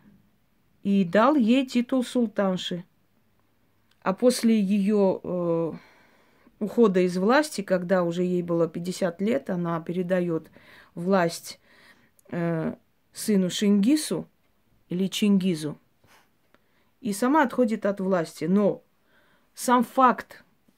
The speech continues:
того, что она смогла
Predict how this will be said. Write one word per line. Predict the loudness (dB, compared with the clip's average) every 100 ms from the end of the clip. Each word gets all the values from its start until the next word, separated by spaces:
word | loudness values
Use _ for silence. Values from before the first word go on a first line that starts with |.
| _
того, | -4 -2 0
что | -2 -6 0 2
она | 4 2 2 -2 -6 _ _ _ _ _ _ _ _ _ _ _ _ _ _ _ _ _ _ _ _ _ _ _ _ _ _
смогла | -4 2 4 6 6 6 4 2